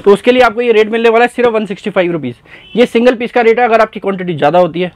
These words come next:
तो आपको rate और भी अच्छा मिलेगा। आपको कुछ नहीं करना, सिर्फ हमारी website पे जाना है, आपको जो जो प्रोडक्ट समझ आ रहे हैं select करें, कोई भी पेमेंट नहीं करनी, सिर्फ अपना order place करके छोड़ दें। तो चलिए अगला product दिखाता हूँ, वो और भी amazing होने वाला है। अगला product दिखा देता हूँ मैं, ये भी बहुत ही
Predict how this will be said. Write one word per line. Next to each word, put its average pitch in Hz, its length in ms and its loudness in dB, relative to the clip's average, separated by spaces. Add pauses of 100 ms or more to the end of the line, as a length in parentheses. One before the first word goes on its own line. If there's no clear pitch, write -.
तो 165 60 -2
आपको 165 200 -2
rate 170 180 0
और 156 180 2
भी 165 100 0
अच्छा 190 160 -2
मिलेगा। 196 300 2 (280)
आपको 247 260 2
कुछ 226 180 -6
नहीं 247 120 -2
करना, 240 200 0
सिर्फ 233 220 -2
हमारी 214 300 2
website 196 320 -2
पे 202 60 0
जाना 190 200 -2
है, 214 100 -4 (300)
आपको 190 220 2
जो 202 120 4
जो 208 100 2
प्रोडक्ट 190 260 -4
समझ 190 200 -4
आ 180 60 4
रहे 185 120 0
हैं - 80 -10
select 175 260 -4
करें, 196 200 0
कोई 214 180 2
भी 214 100 -2
पेमेंट 190 360 -2
नहीं 202 100 0
करनी, 208 280 -2 (360)
सिर्फ 220 160 4
अपना 185 220 0
order 165 200 2
place 156 280 -6
करके 160 240 -4
छोड़ 139 260 -2
दें। 101 140 -10 (380)
तो - 60 2
चलिए 240 240 4
अगला 220 260 4
product 233 200 2
दिखाता 214 260 2
हूँ, 220 100 0
वो 208 200 6
और 185 80 2
भी 185 120 -4
amazing 175 280 -2
होने 160 120 0
वाला 127 160 -2
है। - 1040 -16
अगला 220 240 2
product 262 220 2
दिखा 240 180 4
देता 240 160 2
हूँ 254 60 2
मैं, 254 80 2
ये 214 160 2
भी 247 80 -4
बहुत 220 180 -2
ही 247 80 -2